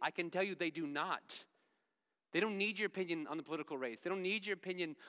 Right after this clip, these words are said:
on vaccines. They don't need your opinion on homeschooling or public schooling. They don't need that. What they need is Jesus Christ. And it's an imperative that we proclaim the goodness of the one who saved us, because that's what they need.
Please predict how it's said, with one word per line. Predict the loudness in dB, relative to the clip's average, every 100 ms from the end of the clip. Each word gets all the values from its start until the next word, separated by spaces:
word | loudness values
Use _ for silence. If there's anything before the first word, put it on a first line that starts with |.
| 2
on | 2
vaccines. | 4 2 0 -2 -2 0
They |
don't | 0
need | 2 2
your | 0
opinion | -2 0 0
on | 0
homeschooling | 0 -2 -2 -2 -2
or |
public | 2 0 0
schooling. | -6 -2
They | 2
don't | 2 2
need | -2 0
that. | 0
What | 0
they | 0
need | 2 0
is | -2
Jesus | -4 -4 -4 -8
Christ. | -6 -6 -4 -8 -16 -20 -20 _ _ _ _ _ _ _ _ _ _
And | -4
it's | -2
an | -2
imperative | -4 0 4 4 4
that | 2
we | 0
proclaim | -2 -4 -2 0 0
the | -2 -4
goodness | 0 0 0 -4
of | -6
the | -4
one | -2 -2 -4 -12 -6
who | -4
saved | -4 -2 2 2 0 -8
us, | -12 -14 -16 -16 -20 _ _ _ _ _ _ _ _ _ _
because | -12 -2
that's | 0 0
what | -2
they | -4 -4
need. | -4 -8 -10 -18